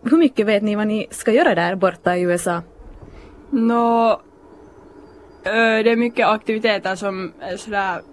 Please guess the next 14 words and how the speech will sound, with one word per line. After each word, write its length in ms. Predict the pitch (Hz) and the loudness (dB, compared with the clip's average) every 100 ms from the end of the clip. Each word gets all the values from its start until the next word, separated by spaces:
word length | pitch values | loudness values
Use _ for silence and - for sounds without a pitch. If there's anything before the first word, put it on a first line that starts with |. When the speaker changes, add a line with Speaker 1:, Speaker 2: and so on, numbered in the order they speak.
| - - - - - - - - - | -20 -20 -20 -20 -20 -20 -20 -20 -6
Speaker 2:
att 220 | 208 190 | -6 -2
man 200 | 214 214 | 0 2
gör 260 | 214 147 170 | 2 2 0
någonting, 580 | 185 190 - 214 220 208 | -2 -4 -2 -2 -2 -2
men 300 | 214 208 196 | -2 -2 -8
så 140 | 208 | -6
finns 260 | 208 202 175 | -4 -4 -4
det 120 | 202 | -4
också 220 | 180 190 | -4 -8
sådana 540 | 180 175 170 175 175 - | -8 -6 -4 -2 -4 -4
som 220 | - 180 | -8 -6
man 160 | 175 165 | -4 -6
diskuterar 1000 | 170 - 170 147 170 170 175 165 175 | -8 -10 -10 -10 -12 -10 -12 -12 -12
och 80 | 180 | -12